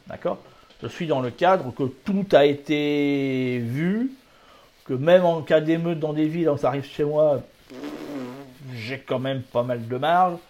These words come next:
et même encore, euh, ça verrait chez moi, euh, on va dire encore qu'on me trouve, ce qui est une autre, tu comprends, voilà.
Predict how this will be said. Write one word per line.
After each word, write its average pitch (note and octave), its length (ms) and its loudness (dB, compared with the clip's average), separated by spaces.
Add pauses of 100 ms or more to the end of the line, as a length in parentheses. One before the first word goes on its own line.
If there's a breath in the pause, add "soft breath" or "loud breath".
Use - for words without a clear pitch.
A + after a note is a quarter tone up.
(360 soft breath)
et C3+ 60 -8
même C#3+ 260 -4
encore, B2 600 -2
euh, A2 600 -6
ça A#2 160 -12
verrait A#2+ 280 -8
chez A#2 140 -12
moi, A#2+ 180 -8
euh, G#2+ 140 -8 (640)
on - 40 -14
va G#2+ 80 -10
dire G#2+ 100 -10
encore G2 300 -14
qu'on G2+ 100 -16
me G#2+ 80 -12
trouve, E3 300 -10
ce - 60 -20
qui B2 100 -12
est A2 340 -10 (540 soft breath)
une A#2 180 -4
autre, G#2+ 460 -4
tu A2 80 -14
comprends, D3 320 -4
voilà. B2+ 320 0